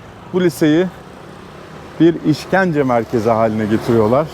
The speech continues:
Hani Arjantin'de bölümde görmüştük ya, araba tamir yeri vardı. Orası da Arjantin juntası tarafından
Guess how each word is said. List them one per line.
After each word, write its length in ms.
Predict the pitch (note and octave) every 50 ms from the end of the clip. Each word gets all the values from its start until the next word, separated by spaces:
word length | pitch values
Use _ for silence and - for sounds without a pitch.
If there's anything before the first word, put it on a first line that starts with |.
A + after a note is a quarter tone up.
| - - - - - - - - - - - -
Hani 200 | D#3+ F3 E3+ D#3+
Arjantin'de 640 | D3+ D3+ D3 C#3+ D#3+ E3 D#3 C3+ D#3 D#3 D#3+ D3+
bölümde 300 | D3 D3+ D3+ D#3+ D#3 D#3
görmüştük 520 | D3 D#3 D3+ D#3+ E3 D3 - - F#3+ - -
ya, 180 | C3 A2 G2+ - - - - - - - - - - - - - - - -
araba 460 | A#2+ B2+ B2 C3+ C3+ C#3+ D3+ D3 D3 D3 - -
tamir 340 | - B2 A#2+ B2+ C#3 C#3+ C#3
yeri 240 | C3+ B2+ B2+ C3+ C3+
vardı. 400 | B2 A2+ A2 G2+ G2 A2 B2+ C#3 C3 - - -
Orası 280 | A#2+ A#2+ C3 - - C#3
da 160 | C#3 C3+ B2
Arjantin 580 | A#2+ B2 B2 A#2+ B2 C#3 C3+ C3 C3+ C#3+ C3+
juntası 460 | A2+ A#2 D3 D#3 C#3+ D3 C#3+ C3 C#3+ C3+
tarafından 540 | D3 B2+ B2 A#2 - C3 B2+ B2 C3 D3